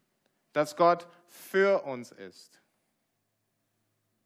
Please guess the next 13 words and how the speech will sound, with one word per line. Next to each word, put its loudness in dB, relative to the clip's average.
Was -6
wäre, 0
wenn -4
wir -2
völlig -2
davon -4
überzeugt -2
wären, 0
dass -4
Gott 2
für -6
uns -10
kämpft, -10